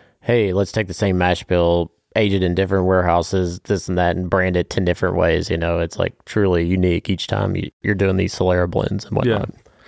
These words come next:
Speaker 2: Yeah, it's, it's on a trajectory of such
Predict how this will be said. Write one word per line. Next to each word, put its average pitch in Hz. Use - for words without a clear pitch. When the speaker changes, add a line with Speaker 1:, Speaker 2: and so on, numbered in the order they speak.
Speaker 2:
Yeah, 139
it's, -
it's -
on 135
a 135
trajectory 117
of 104
such -